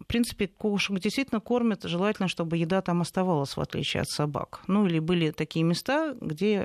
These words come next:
они знают, что еда остается, особенно если несколько кошек живет. Кормушка, автокормушка может быть полезна только тогда, когда кот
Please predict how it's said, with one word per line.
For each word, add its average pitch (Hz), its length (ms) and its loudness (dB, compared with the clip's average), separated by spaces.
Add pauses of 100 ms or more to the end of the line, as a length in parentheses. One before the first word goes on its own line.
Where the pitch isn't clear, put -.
они 170 220 2
знают, 202 280 2
что - 200 -6
еда 156 300 0
остается, 170 580 0
особенно 170 300 2
если 165 180 0
несколько 170 500 0
кошек - 380 -4
живет. - 420 -2 (720)
Кормушка, 220 640 0
автокормушка 175 920 0
может 185 280 0
быть 185 160 0
полезна 202 380 2
только 185 280 -2
тогда, 208 380 0
когда 190 420 -2
кот 226 380 -2